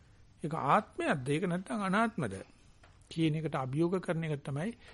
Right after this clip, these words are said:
කිං කුසල ගවේෂී, කිං සච්ච ගවේෂී කියලා කියන්නේ. ඉතින් එතන මේ ටික කිව්වට පස්සේ තේරෙනවා මේ අසුතවත් පුතඥයාගේ ලිස්ට් එකෙත් ඒකත්ව සංඥාව තියෙනවයි කියලා කියන්නේ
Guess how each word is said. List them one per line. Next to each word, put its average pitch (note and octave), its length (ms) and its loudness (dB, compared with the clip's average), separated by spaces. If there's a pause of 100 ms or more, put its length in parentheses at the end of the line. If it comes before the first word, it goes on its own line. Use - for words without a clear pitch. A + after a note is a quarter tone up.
(100)
කිං F#3 240 0
කුසල D#3 320 0
ගවේෂී, A#2+ 560 -4 (380)
කිං F3+ 240 -2
සච්ච D3 320 -10
ගවේෂී B2 380 -8
කියලා - 220 -12
කියන්නේ. - 260 -16 (320)
ඉතින් G3+ 240 2
එතන F#3+ 280 2
මේ D#3+ 240 2
ටික F3 240 -2
කිව්වට F#3 340 0
පස්සේ F3+ 260 0
තේරෙනවා D#3 580 2 (1200)
මේ D3+ 220 -4
අසුතවත් E3 600 -2
පුතඥයාගේ E3+ 720 -2
ලිස්ට් D3 300 0
එකෙත් B2+ 420 -2 (320)
ඒකත්ව D3+ 440 0
සංඥාව F3+ 500 4
තියෙනවයි E3 460 2
කියලා D#3+ 240 0
කියන්නේ C#3 680 0